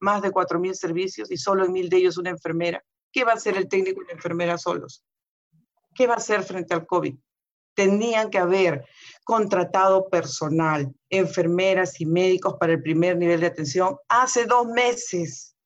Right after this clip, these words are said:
hace dos meses. ¿Cuándo han anunciado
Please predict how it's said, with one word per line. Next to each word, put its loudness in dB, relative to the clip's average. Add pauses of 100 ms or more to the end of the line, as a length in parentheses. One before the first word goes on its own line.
(360)
hace 0
dos 2
meses. -6 (420)
¿Cuándo 4
han 2
anunciado 2